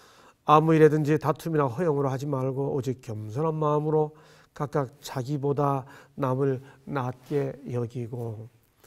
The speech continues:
각각 자기를 돌아볼 뿐더러 또한 각각 다른 사람들의 일을 돌보아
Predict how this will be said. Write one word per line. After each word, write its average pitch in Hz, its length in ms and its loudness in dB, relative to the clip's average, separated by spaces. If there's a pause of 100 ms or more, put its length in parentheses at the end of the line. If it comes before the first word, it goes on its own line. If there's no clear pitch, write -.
(520)
각각 170 320 6
자기를 165 440 8
돌아볼 170 480 6
뿐더러 160 320 4
또한 143 240 0
각각 143 400 -6
다른 175 320 -2
사람들의 170 560 0
일을 170 320 0
돌보아 123 640 2